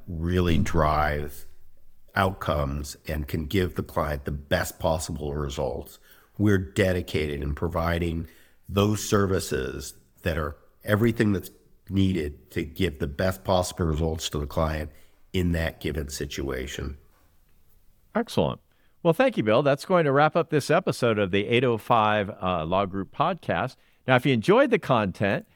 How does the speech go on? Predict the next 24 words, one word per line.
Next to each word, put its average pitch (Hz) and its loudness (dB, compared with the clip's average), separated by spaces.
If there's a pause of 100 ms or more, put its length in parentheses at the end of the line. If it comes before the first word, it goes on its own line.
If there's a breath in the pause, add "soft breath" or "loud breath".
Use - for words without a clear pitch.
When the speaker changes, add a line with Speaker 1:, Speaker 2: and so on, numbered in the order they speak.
(280)
Speaker 2:
go 165 8
ahead 202 4
and 160 0
drop 139 2
a 135 2
like 127 2
down 147 2
below. 143 4
Make 127 0
sure 135 0
to 117 2
hit 135 0
the 117 -2
subscribe 131 4
button 135 4
or 117 4
follow, 127 4
depending 117 0
on 104 0
whatever 104 2
platform 107 0
that 101 -2
you're 95 -4
on. 101 0